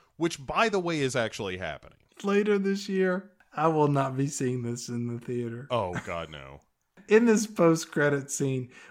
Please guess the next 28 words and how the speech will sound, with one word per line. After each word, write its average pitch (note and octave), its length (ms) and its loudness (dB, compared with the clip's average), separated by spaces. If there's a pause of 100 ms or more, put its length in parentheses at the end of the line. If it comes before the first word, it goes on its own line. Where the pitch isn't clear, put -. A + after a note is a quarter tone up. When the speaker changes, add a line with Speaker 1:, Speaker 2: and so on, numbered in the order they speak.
Speaker 2:
we D#3+ 120 4
get F#3 200 6
to F#3 80 0
see F3+ 200 2
the D3 180 -2
three E3 680 -2
small C#3+ 560 2
bluebirds A#2+ 920 2
that A#2 160 -8
Red C3+ 420 0
saved, G#2+ 540 -2 (140)
and C3 380 -4 (400)
they G3 560 4 (540)
go G3+ 280 6
over B3 220 0
to F#3 260 2
a D3 120 2
newly D#3 420 4
built B2+ 440 -2
slingshot, D3+ 1000 0
and D#3+ 180 2
they D3+ 120 4 (300)
fire A#3+ 380 6
themselves C3+ 640 0 (160)
out A3 240 6
into G#3+ 240 0
the D#3+ 220 0
ocean, A#2 500 -2